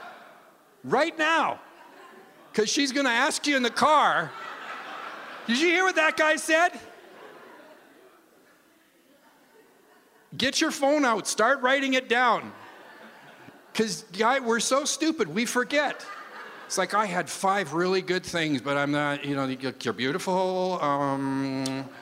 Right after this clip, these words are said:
we wanna know why. "Why do you love me? What is it about me?" Here's a phrase that you can use.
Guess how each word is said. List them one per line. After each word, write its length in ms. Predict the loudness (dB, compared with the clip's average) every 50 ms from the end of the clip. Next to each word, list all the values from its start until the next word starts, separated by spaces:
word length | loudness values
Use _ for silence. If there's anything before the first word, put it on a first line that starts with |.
| -20 -20 -20 -20 -20 -20 -20 -20 -20 -20 -20 _ _ _ _ _ _ _ _ _ _ _ _ _ _ _ _ _ _ _ _ _ _ _ _ _ _ _ _ _ _ _ _ _ _ _ _ _
we 100 | -6 -2
wanna 240 | -2 0 0 0 0
know 160 | 0 0 0
why. 640 | 0 -2 -2 0 2 2 0 0 -2 -4 -6 -8 -10 -14 -18 -20 _ _ _ _ _
"Why 240 | -4 -2 -2 0 0
do 60 | -2
you 100 | -2 0
love 320 | 0 0 0 -2 -2 -4
me? 100 | -6 -6
What 220 | -4 -2 -2 -2 -2
is 140 | -2 -2
it 80 | -4 -4
about 360 | -4 -2 0 0 0 -2 -2
me?" 280 | -2 -2 -2 -4 -6 -10 -18 -20 _ _ _ _ _ _ _ _ _ _ _ _ _ _ _ _ _ -20 -20 -20 _ _ _ _ _ _
Here's 200 | -4 -2 -2 0
a 60 | -2
phrase 380 | -2 0 0 0 0 0 -2 -4
that 120 | -6 -4
you 100 | -4 -4 -4
can 180 | -4 -6 -4 -4
use. 540 | -2 -4 -4 -6 -8 -12 -14 -16 -16 -16